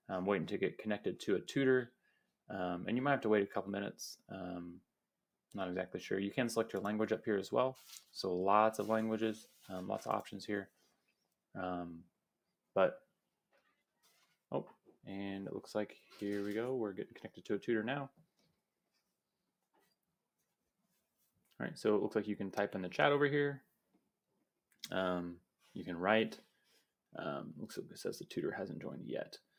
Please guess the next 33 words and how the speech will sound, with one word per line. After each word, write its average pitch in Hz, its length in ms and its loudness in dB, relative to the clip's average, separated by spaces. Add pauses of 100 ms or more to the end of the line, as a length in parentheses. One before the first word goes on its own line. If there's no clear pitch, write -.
(640)
Um, 98 840 -4 (760)
go - 100 -12
slow, 113 440 4
raise 90 200 0
your 85 120 -8
hand, 104 480 -4
go 101 80 -10 (100)
faster. 95 640 -6 (720)
Um, 92 260 -8
so - 100 -12
it - 20 0
looks 101 100 -4
like 98 120 -2
you 98 80 0
have 95 100 0
some 95 140 -8
options 92 360 -6
here, 92 360 -4 (200)
um, 90 180 -10
to 85 60 -12
tell 90 160 -4
the 92 80 -4
tutor. 90 380 -6 (400)
You 98 100 -8
can 90 140 -10
conference, 117 800 -4 (720)
you 104 80 0
can 90 160 -4
share - 400 0
your 85 180 -4
screen 120 400 -2
over 113 160 2
here. 110 400 2